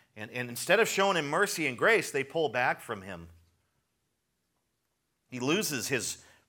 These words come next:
brothers in, in the faith. He loses people who, who knew him, just acquaintances. "Hey, that's Job. He's a pretty cool guy." Those guys who were saying that and acting like that weren't saying that or acting like that anymore.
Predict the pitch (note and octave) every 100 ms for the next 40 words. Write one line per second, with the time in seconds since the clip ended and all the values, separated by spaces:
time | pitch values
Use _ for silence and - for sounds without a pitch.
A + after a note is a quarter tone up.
0 | F#2 G#2+ C#3 A#3 D#3+ F#2 F2 - - D3
1 | C3 B2 B2+ C3+ A#2+ - G#3+ F3+ G2+ -
2 | C#3 C#3 G#3+ E3+ C3+ - - - - F#3
3 | G3+ D#3 D#3 C#3 - - - D#3+ C3 D3
4 | A#3 E3 A#2+ G#2+ D3 - - - C#3+ E3
5 | F#3 B3 C3 A2+ F#2+ G3+ A#3 D#3+ F#3+ A#2
6 | D3+ A#3 B2 D#3 D3 - F3 - G3 D#3+
7 | G#3 E3 A#2 D3+ E3+ E3+ D#3 C#3+ C#3 E3+
8 | E3 D#3 E3 C#3 D#3+ D#3+ D3+ C#3+ D#3 E3+
9 | C#3+ D#3+ E3+ F3 E3+ E3 D#3 F3+ G3 A#2+
10 | A2 B2+ C3 C#3 C#3+ D3 G#3+ -